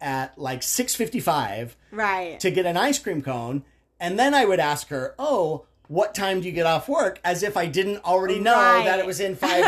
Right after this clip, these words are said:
Speaker 1: minutes,
Speaker 2: <laughs>
Speaker 1: right?
Speaker 2: Yeah,
Speaker 1: And so
Speaker 2: smooth.
Speaker 1: then, yeah, so then she would say, "Oh, I'm just about to get off work." And I would say, "Oh, well, you know, do you wanna, you know, I, I can wait for you, you know, and then we can, you know, talk or whatever." And so I would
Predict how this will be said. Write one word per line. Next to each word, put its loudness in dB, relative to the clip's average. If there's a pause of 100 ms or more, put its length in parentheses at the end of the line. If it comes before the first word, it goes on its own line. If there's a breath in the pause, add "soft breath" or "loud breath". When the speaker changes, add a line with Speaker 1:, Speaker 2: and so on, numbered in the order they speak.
Speaker 1:
minutes, 6
Speaker 2:
<laughs> -4
Speaker 1:
right? -2
Speaker 2:
Yeah, -6 (100)
Speaker 1:
And -4
so -2
Speaker 2:
smooth. 0
Speaker 1:
then, -2
yeah, -4
so -4
then 0
she -2
would 0
say, -2 (160 loud breath)
"Oh, 0
I'm -2
just -8
about -6
to -8
get -4
off -8
work." -6
And -12
I -6
would -6
say, -6
"Oh, -4
well, -2
you -2
know, -2
do -8
you -4
wanna, -4 (500 soft breath)
you -6
know, -4
I, -4
I -2
can -4
wait -2
for -4
you, -2
you -8
know, -4
and -6
then -6
we -6
can, -4
you -8
know, -6
talk -10
or -8
whatever." -8
And -8
so -4
I 4
would -2